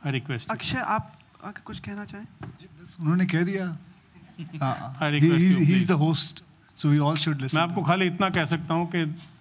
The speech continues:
Speaker 1: दो साल पहले जब तेलंगाना में चौंतीस फार्मर्स ने सुसाइड किया था, तो तीन ऐसी फैमिलीज थी जिनके माँ बाप ने सुइ-, एक माँ बाप,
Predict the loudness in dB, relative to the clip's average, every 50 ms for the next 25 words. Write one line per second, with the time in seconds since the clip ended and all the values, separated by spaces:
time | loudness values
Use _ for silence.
0 | -10 -8 -4 -2 0 0 0 2 0 0 0 0 -2 -2 0 0 0 0 -2 -4
1 | -2 -2 -2 0 0 0 0 0 0 0 0 0 0 0 -2 -4 -8 -14 -20 -20
2 | _ _ -20 _ _ _ -4 -2 -2 -2 0 0 -2 -2 0 0 0 2 2 2
3 | 0 0 0 0 0 0 0 -2 -2 -4 -4 -2 0 -2 -2 -2 -4 -6 -4 -4
4 | -4 -2 -4 -6 -6 -6 -10 -16 -20 _ _ _ _ _ _ _ _ _ _ _
5 | _ _ -4 -2 -2 -2 -2 -4 -10 -16 -8 -4 -2 0 2 2 2 2 0 0
6 | 0 0 0 2 2 0 0 0 -2 -4 -2 -2 -4 -2 -2 -4 -2 -2 -2 -2
7 | -2 -2 -2 0 0 -2 0 -2 -4 -8 -6 -6 -6 -6 -6 -8 -14 -12 -12 -12
8 | -12 -12 -16 -20 -12 -6 -2 0 0 2 2 0